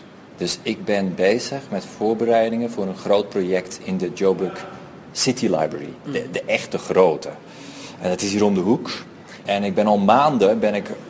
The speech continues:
Speaker 1: eh, aan het voorbereiden om daar een installatie te maken. Dat gaat ook gebeuren.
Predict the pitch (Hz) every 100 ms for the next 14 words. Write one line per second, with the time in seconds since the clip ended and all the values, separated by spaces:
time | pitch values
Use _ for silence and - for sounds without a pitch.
0 | - - - - 101 101 104 - 127 127
1 | 107 98 110 101 104 104 101 - 120 135
2 | - 90 80 71 - - 180 190 - -
3 | 156 175 226 285